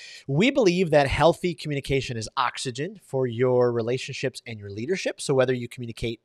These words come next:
uh, one-on-one to a team, from a stage, or from behind a screen, we hope that,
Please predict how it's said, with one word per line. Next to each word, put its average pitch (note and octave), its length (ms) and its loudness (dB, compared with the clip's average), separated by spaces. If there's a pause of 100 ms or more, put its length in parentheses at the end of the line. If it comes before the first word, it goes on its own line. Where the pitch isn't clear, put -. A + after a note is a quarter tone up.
uh, G#2+ 140 -10
one-on-one C3 460 2
to B2 160 -4
a - 20 -2
team, A3 380 -4 (340)
from D3 160 -4
a C3 60 -2
stage, F3+ 480 6
or D#3 120 4
from C3 280 0
behind C3+ 520 2
a A2 80 -6
screen, G#3 640 0
we E3 220 -2
hope F#3+ 360 4
that, C3+ 280 2